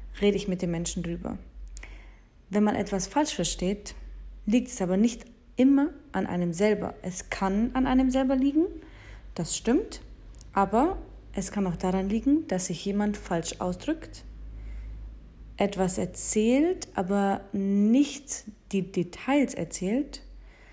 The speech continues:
Kann aber auch daran liegen, dass er nicht auf seinen Ton achtet, er oder sie, oder dass er die Empathie nicht hat und weiß,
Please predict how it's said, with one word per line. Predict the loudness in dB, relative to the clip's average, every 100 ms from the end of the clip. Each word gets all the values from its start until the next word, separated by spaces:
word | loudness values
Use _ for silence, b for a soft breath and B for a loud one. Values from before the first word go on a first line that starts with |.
| b b b b b -20 -20 -20 -20 -20 -20 -20 -20 -18 -2
Kann | 2 4
aber | 4 2
auch | -2
daran | -4 -2 0 0
liegen, | 2 2 4 2 -4
dass | -4 0 0 0
er | 2
nicht | 2 2
auf | -2
seinen | -2 -4
Ton | -2 -6 -8
achtet, | -10 -8 -6 -8 -10 -20 -8
er | -4 -4 -6
oder | -6 -6
sie, | -2 0 0 -2 -20 -20 B B B B B B B -20 -20 _
oder | 0 4 4 4 4 0 -12 -2
dass | 0 0 0
er | -2 -2
die | -4 -4
Empathie | -2 0 0 -2 2 4
nicht | 4 0
hat | -4 -4 -6 -12 -12 -14 -14 -4
und | 0 0 0 2
weiß, | 2 4 0 -2 -10 -12